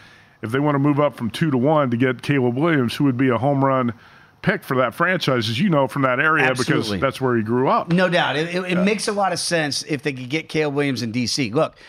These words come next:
Speaker 2: we saw what C J Stroud did in year one in Houston to help win that division, right? Now, it took a little bit of a collapse by Jacksonville and some other things to happen. I wonder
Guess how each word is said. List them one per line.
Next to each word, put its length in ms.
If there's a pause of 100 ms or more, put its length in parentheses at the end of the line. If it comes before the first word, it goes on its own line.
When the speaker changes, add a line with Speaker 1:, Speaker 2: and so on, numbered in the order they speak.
(160)
Speaker 2:
we 80
saw 260
what 100
C 180
J 140
Stroud 420
did 180
in 120
year 160
one 240
in 80
Houston 520 (300)
to 80
help 160
win 300
that 200
division, 540 (120)
right? 340 (260)
Now, 240
it 140
took 180
a 40
little 180
bit 80
of 80
a 40
collapse 360
by 140
Jacksonville 500
and 80
some 160
other 180
things 300
to 80
happen. 360 (420)
I 160
wonder 600